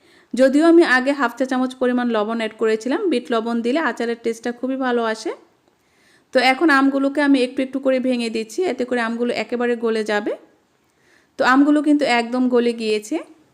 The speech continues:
এবারে আচারটা যাতে বেশি দিন সংরক্ষণ করা যায়, কোনো প্রকারে নষ্ট না হয়, সেই জন্য এখানে আমি অ্যাড করে দিচ্ছি দুই টেবিল চামচ পরিমাণ সাদা সিরকা বা ভিনেগার।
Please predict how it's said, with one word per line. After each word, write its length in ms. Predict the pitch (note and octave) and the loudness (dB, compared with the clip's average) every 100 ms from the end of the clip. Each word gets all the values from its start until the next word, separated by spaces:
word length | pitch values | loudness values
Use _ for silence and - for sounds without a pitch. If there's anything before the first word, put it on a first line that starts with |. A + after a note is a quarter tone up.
| _ _ - | _ _ 0
এবারে 320 | C#4 E4+ F4 A#4 B3+ | 4 6 4 4 2
আচারটা 340 | B3+ D4 D4+ D#4 | 2 0 2 0
যাতে 160 | D4+ D4+ A3+ | 2 0 0
বেশি 180 | B3+ D4+ | 0 2
দিন 100 | D4 E4 | 2 2
সংরক্ষণ 420 | D4+ B3+ C4 D4 C#4 C4+ | 2 2 2 2 2 4
করা 200 | B3 B3 B3 | 4 4 2
যায়, 140 | D#4 C5 | 0 2
কোনো 160 | B3+ C4 C4 | 2 2 0
প্রকারে 320 | C4 C4 C4 A#3+ | 0 2 2 2
নষ্ট 220 | A3+ A#3 C4 A#3+ | -2 -2 -2 0
না 60 | A3+ | 0
হয়, 140 | D#4 A#4+ | 0 -2
সেই 140 | D#4 B3 | -2 -2
জন্য 140 | B3+ B3 | 0 -2
এখানে 180 | B3 C4 B3 | -2 -2 -2
আমি 100 | B3 - | -2 -2
অ্যাড 160 | G#3+ A3 | -4 -2
করে 180 | A#3+ A#3+ A3 | 0 0 0
দিচ্ছি 300 | A#3 - G4 C#5 - - _ A#3 | -8 -6 -6 -6 -12 -20 _ 0
দুই 160 | C4+ C#4+ | 2 4
টেবিল 200 | C#4+ C#4+ | 2 0
চামচ 240 | C#4 C4 C4+ - | 0 0 -2 0
পরিমাণ 360 | C4 B3+ B3+ B3+ C4+ | 2 2 2 0 -2
সাদা 320 | C#4 A#3+ A#3 B3 B3 | -2 -2 0 -2 -2
সিরকা 320 | B3+ B3 B3 A#3+ | -4 -2 -2 0
বা 100 | A#3 A3+ | -2 0
ভিনেগার। 460 | A3+ G#3 F#3+ A3 | -2 -2 -2 -4